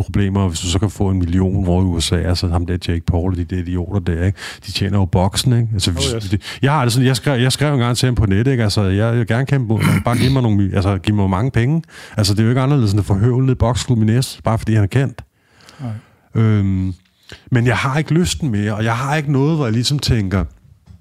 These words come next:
Speaker 1: "Hvorfor lagde du ikke mere hofte i din højre middelkiks, når du sparker?" Altså, det var sådan noget, der, der fyldte meget... Øh, altså, det var det, der var tankemyldret før i tiden, ikke?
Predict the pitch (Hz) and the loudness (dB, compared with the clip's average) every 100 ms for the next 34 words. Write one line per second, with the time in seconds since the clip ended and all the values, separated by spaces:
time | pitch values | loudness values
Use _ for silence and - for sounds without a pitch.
0 | _ _ _ _ - - - - - - | _ _ _ _ -12 -12 -12 -20 -20 -20
1 | - _ _ _ _ _ _ _ _ _ | -20 _ _ _ _ _ _ _ _ _
2 | _ - 104 131 104 101 117 117 110 92 | _ -4 0 0 0 -2 -2 0 0 0
3 | 98 120 - 120 104 95 80 104 113 104 | 0 -2 0 -2 -2 -2 0 0 -2 -4
4 | 101 113 92 82 - 90 87 92 92 98 | -4 -4 -4 -6 -6 -8 -8 -8 -8 -6
5 | 95 98 139 123 143 131 131 - 107 - | -4 0 0 0 -2 -2 -4 -4 -6 -2
6 | 127 127 117 107 139 123 98 92 98 107 | -2 -2 -2 0 0 0 0 -2 -2 0
7 | 123 123 143 110 - 107 131 139 104 98 | 0 0 0 -2 0 0 0 0 0 -2
8 | 92 87 120 120 - 131 131 147 | -4 -2 -2 -2 -2 -2 0 -2